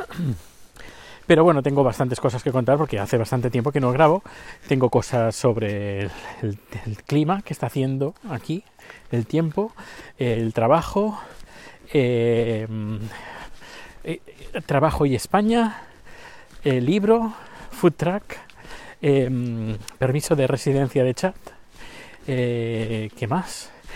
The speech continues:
Taller, coche, bueno, cositas, cositas. ¿Por dónde empiezo? ¿Por dónde empiezo? Pues empezamos con, con el tema del trabajo,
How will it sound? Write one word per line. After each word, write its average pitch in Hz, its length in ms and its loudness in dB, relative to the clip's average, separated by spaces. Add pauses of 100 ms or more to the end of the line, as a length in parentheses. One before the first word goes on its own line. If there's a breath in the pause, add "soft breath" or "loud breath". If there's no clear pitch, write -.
(140 loud breath)
Taller, 131 380 2 (220)
coche, 196 440 -2
bueno, 143 260 2 (260)
cositas, - 420 -2
cositas. - 460 -6 (600 loud breath)
¿Por 170 300 6
dónde 175 320 2
empiezo? 117 420 -2
¿Por 123 140 -2
dónde 131 200 -2
empiezo? - 340 -10 (260)
Pues 139 240 4
empezamos 143 460 -2
con, 139 560 0 (840 loud breath)
con 147 160 4
el 139 120 2
tema 160 180 2
del 165 160 4
trabajo, 202 460 2